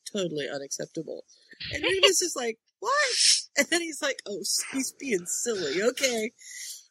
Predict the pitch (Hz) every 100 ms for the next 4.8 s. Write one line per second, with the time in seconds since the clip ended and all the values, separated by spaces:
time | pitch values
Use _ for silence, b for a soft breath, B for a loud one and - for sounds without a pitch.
0 | - - 240 233 220 208 208 - 208 190
1 | 180 170 165 160 _ _ _ _ _ _
2 | 170 160 165 - _ _ - - 151 165
3 | 208 208 196 175 185 196 202 214 240 -
4 | 170 170 156 156 - 156 156 170